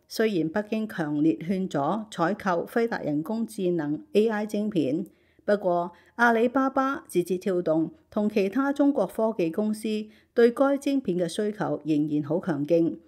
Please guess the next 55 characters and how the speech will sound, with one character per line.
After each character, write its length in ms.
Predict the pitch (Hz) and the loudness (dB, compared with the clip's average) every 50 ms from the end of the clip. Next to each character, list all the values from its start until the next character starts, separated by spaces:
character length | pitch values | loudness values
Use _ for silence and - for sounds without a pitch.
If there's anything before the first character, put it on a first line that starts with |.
| _ _ _ | _ _ _
因 140 | - 220 214 | -4 0 2
為 280 | 202 180 180 175 180 - - - _ _ | 2 2 2 0 -2 -6 -10 -20 _ _
中 140 | - 320 330 | 4 6 8
國 140 | 302 220 | 8 6
對 240 | 208 - 214 202 202 | 6 4 4 2 2
手 280 | 196 - 160 147 170 190 | 2 0 2 2 2 2
華 260 | - 175 165 147 143 | 2 0 0 0 -2
為 360 | 147 160 156 151 156 156 - - | -2 -2 -2 -2 -2 -4 -6 -4
同 240 | - - 170 165 165 | 0 2 2 2 2
寒 280 | 165 - 175 151 156 156 | 0 -2 -2 -2 0 0
武 220 | 151 151 170 185 - | 2 0 0 0 0
紀 200 | - 131 160 - | 0 0 0 2
嘅 200 | 196 180 165 165 | 2 2 0 0
供 240 | - 214 220 220 214 | -2 -2 -4 -2 0
應 200 | 190 165 165 160 | 0 0 0 0
緊 240 | 151 135 143 170 - | -2 -4 -4 -4 -2
繃， 300 | 214 202 202 208 208 214 - _ _ _ _ - | -2 -2 -2 -4 -6 -10 -14 _ _ _ _ 0
而 80 | 196 | 2
輝 320 | 202 208 - 302 311 302 302 | 2 4 6 6 6 6 4
達 180 | 254 180 170 | 2 0 0
晶 240 | 170 - 247 247 240 | 0 0 0 0 2
片 180 | - 170 156 175 | 2 0 0 2
嘅 160 | 196 170 170 | 0 0 0
性 260 | - 185 170 170 160 | 0 0 0 2 2
能 240 | 160 156 151 151 147 | 2 2 0 -2 -2
好 200 | - - 165 175 | 0 0 0 2
過 240 | 175 - 180 165 160 | 4 2 2 2 0
中 160 | - 196 185 | -2 -4 -4
國 100 | 170 147 | -4 -6
產 240 | - - 147 147 165 | -6 -6 -6 -6 -6
品。 300 | 156 147 147 151 175 - - - _ _ _ _ _ _ _ _ _ _ _ _ | -4 -4 -2 -2 -2 -2 -6 -12 _ _ _ _ _ _ _ _ _ _ _ _
其 160 | - 240 226 220 | 4 6 6 8
中 200 | 320 330 349 302 | 8 8 8 8
兩 200 | 202 160 180 202 | 8 6 4 4
名 220 | 190 165 151 165 | 4 4 4 4
知 160 | 160 - - | 2 0 -2
情 140 | - - 180 | -2 0 0
人 140 | 139 147 147 | 0 0 0
士 220 | 147 - 165 165 | 0 0 0 2
話， 380 | 165 165 165 170 160 - - - | 2 2 2 2 0 -2 -6 -2
呢 140 | - 240 233 | 0 0 0
啲 120 | 233 233 | 0 0
公 220 | 226 240 220 226 226 | 0 0 0 0 0
司 240 | 226 - 220 214 214 | -2 -2 -2 -2 0
希 140 | 202 233 214 | 0 0 0
望 260 | 208 185 165 156 160 | 2 2 2 2 0
確 220 | 160 - - 185 170 - | 0 0 0 -2 -2 0
保 320 | - 139 147 160 185 226 - - _ _ - | 0 2 2 2 2 0 -2 -8 _ _ 2
佢 140 | - 254 254 | 4 6 8
哋 180 | 247 220 214 | 8 6 6
對 220 | 220 233 220 226 226 | 4 2 2 2 2
輝 240 | - - 208 - | 2 2 2 2
達 200 | 302 220 180 - - | 2 0 0 0 0
H 200 | 240 240 - - | -2 -2 -2 -4
二 40 | - | -6